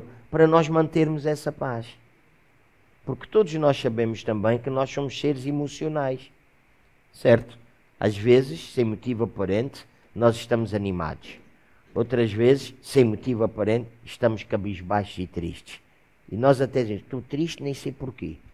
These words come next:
Não é? Tem a ver com as nossas emoções. E também as nossas emoções muitas vezes afetam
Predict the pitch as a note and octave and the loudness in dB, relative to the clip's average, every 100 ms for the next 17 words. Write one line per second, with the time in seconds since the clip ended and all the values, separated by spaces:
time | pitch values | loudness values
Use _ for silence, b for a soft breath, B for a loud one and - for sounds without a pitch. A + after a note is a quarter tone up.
0 | - _ _ _ _ _ _ _ _ _ | -20 _ _ _ _ _ _ _ _ _
1 | _ _ F2+ G2 b b _ C3+ C3 A#2+ | _ _ -6 -6 b b _ 4 6 8
2 | C3+ C#3 C3 B2 C3 B2+ B2+ B2 C3 B2+ | 6 4 -2 0 -2 -2 -6 -6 -8 -8
3 | - F#2+ F2 - b b b - B2 - | -6 -4 -6 -12 b b b -6 2 6
4 | C3 F#3+ G3 D3 D#3+ D3+ D#3 C3+ C3 A#2+ | 8 8 6 4 4 4 2 0 0 -2
5 | A2+ C#3 C#3+ C3 C#3 C3 A2 A#2 C#3+ A#2 | -2 -2 -2 -2 -2 0 2 4 4 4
6 | A2 - B2 B2 C3+ | 0 6 6 6 0